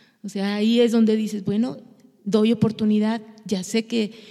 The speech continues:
como Sócrates, no solo sé que no sé nada, sino simplemente voy buscando el camino hacia ir hacia, hacia ello", ¿no? Siempre les invito, pues,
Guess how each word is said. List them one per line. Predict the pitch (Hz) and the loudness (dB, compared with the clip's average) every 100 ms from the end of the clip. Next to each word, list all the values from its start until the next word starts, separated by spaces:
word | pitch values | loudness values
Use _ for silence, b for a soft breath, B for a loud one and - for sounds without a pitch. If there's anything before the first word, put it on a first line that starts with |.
| B | B
como | 180 180 | -10 -4
Sócrates, | 247 233 185 196 | -2 0 0 6
no | 220 | 6
solo | 226 226 214 | 6 4 4
sé | 214 | 2
que | 214 | 2
no | 214 | 2
sé | 214 214 | 4 4
nada, | 220 226 254 | 4 4 0
sino | 220 208 | 0 0
simplemente | 196 214 226 220 214 214 | 2 0 2 2 2 0
voy | 185 214 208 208 | -2 -2 -4 -14
buscando | 185 - 226 240 214 - B B - | -14 -12 -6 -4 -4 -6 B B -14
el | 180 | -12
camino | 185 185 190 | -10 -8 -8
hacia | 185 190 | -10 -10
ir | 180 185 | -8 -8
hacia, | 180 175 160 151 - | -12 -14 -16 -16 -16
hacia | 165 165 160 | -14 -12 -12
ello", | 135 147 | -12 -12
¿no? | 185 233 - B B B B | -10 -10 -14 B B B B
Siempre | 233 226 240 | -4 -2 0
les | 233 226 | 0 2
invito, | 226 220 226 208 | 4 4 0 -6
pues, | 190 190 - | -8 -10 -12